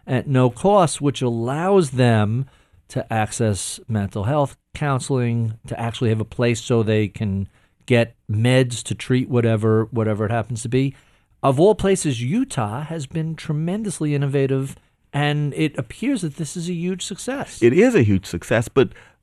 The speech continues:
Speaker 2: let us not forget that in New York City, Roseanne Haggerty, Common Ground in the nineteen eighties and nineties demonstrated the efficacy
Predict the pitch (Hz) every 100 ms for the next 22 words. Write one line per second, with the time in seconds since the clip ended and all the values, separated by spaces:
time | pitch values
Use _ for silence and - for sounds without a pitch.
0 | _ 120 190 220 - 165 147 - 123 165
1 | - - _ _ - 120 120 - 147 170
2 | 180 175 156 147 - 147 127 98 92 98
3 | 104 117 123 107 123 127 135 131 135 139
4 | _ _ _ - - 143 139 123 117 110
5 | 110 101 90 95 143 143 139 127 117 113
6 | 107 98 87 82 87 90 80 82 - 95
7 | 95 87 - 82 73 73 71 71 71 -
8 | - 78 - 80 -